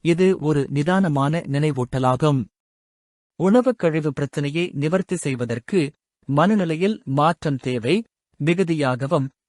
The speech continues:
செலவழிப்பவராகவும் இருந்து பாராட்டு மற்றும் பாதுகாப்பிற்கு மாற வேண்டும். உணவை மதிப்பிடுவதற்கும் விநியோகச் சங்கிலியின் ஒவ்வொரு கட்டத்திலும் கழிவுகளை குறைப்பதற்கும் உபரி உணவு தேவைப்படுபவர்களுக்கு சென்றடைவதை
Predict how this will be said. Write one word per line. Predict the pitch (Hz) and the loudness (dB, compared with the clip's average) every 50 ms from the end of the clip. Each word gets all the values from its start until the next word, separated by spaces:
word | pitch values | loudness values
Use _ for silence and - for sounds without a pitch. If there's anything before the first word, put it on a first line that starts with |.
| _ _ _ | _ _ _
செலவழிப்பவராகவும் | - - 185 190 226 240 202 196 185 196 190 - 165 147 147 143 143 139 139 135 151 151 156 139 120 | -2 0 2 4 4 4 2 2 0 0 0 0 0 0 0 0 0 0 -2 -2 -2 -2 -2 -2 -2
இருந்து | 120 127 135 135 143 147 190 170 - - _ | -4 -4 -4 -4 -2 -2 -2 -2 -2 -4 _
பாராட்டு | - 139 139 151 160 165 156 147 - - 185 190 151 | 0 2 2 2 2 2 0 0 -2 -2 -2 -2 0
மற்றும் | 131 131 127 - - 135 127 120 - 139 | -2 -4 -4 -2 -2 -4 -4 -2 0 0
பாதுகாப்பிற்கு | 143 151 151 151 139 143 131 123 - 131 113 - - 165 175 156 | 0 2 0 0 0 -2 -2 -2 -4 -6 -8 -6 -4 -4 -4 -2
மாற | 139 135 131 131 127 120 | -2 -2 0 0 -2 -2
வேண்டும். | 107 127 123 131 123 147 143 131 117 101 - _ _ _ _ _ _ _ _ _ _ _ _ _ _ _ _ _ - | -2 -2 -2 0 2 2 2 2 0 -2 -6 _ _ _ _ _ _ _ _ _ _ _ _ _ _ _ _ _ 0
உணவை | 160 185 202 226 214 233 233 220 | 2 4 4 4 4 4 2 2
மதிப்பிடுவதற்கும் | - 147 151 160 190 185 - 165 147 139 127 127 127 127 131 - - 180 135 123 - - _ _ _ _ - | 0 0 0 0 0 -2 -2 -2 -2 -2 -2 -2 -2 -4 -4 -2 -2 0 0 -2 -4 -8 _ _ _ _ -4
விநியோகச் | 143 175 202 226 240 240 233 220 208 190 - | 0 2 4 6 6 6 4 4 2 0 -2
சங்கிலியின் | 165 147 143 156 143 147 143 170 190 190 - _ | -2 -2 -2 -2 -2 -2 -2 -2 -2 -2 -4 _
ஒவ்வொரு | 151 151 165 180 220 220 202 | -2 -2 0 2 2 2 2
கட்டத்திலும் | - 151 131 - 147 131 - - 170 196 175 135 120 - _ | 0 -4 -4 -4 -6 -6 -4 -4 -2 0 0 0 -2 -4 _
கழிவுகளை | - - 170 170 190 202 196 180 175 165 160 156 - - | -4 -2 0 2 2 0 0 0 0 0 0 -2 -2 -2
குறைப்பதற்கும் | 143 143 147 143 - 139 127 131 123 123 - - 170 139 147 165 _ _ _ _ _ _ _ - | -2 -2 -2 -2 -2 -4 -4 -2 -4 -4 -2 -2 0 0 0 -4 _ _ _ _ _ _ _ -2
உபரி | 175 180 196 226 226 240 214 | 0 2 4 4 4 2 0
உணவு | - 151 156 156 156 151 175 180 170 - | -2 -2 0 0 0 0 0 -2 -2 -2
தேவைப்படுபவர்களுக்கு | - 147 147 151 156 143 - 147 139 143 143 139 139 127 135 131 131 - - - 190 196 196 - - | -2 0 0 0 -2 -2 -2 -4 -4 -2 -4 -4 -4 -4 -4 -4 -6 -6 -2 -2 -2 -2 -2 -2 -2
சென்றடைவதை | 170 170 160 156 139 131 127 143 147 175 151 | -2 -2 -2 -2 -2 -2 -4 -2 -2 -2 -2